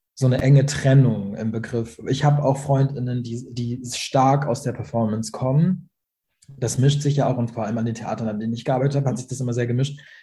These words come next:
Da war der, die, die Schauspielerin war dann Performerin und die Performerin war Schauspielerin.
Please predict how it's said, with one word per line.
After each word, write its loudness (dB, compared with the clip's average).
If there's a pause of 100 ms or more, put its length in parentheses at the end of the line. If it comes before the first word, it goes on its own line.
(220)
Da -2
war 0
der, -4
die, -6
die -2
Schauspielerin 2
war 2
dann 0
Performerin 0
und -4
die -6
Performerin -2
war -2
Schauspielerin. 2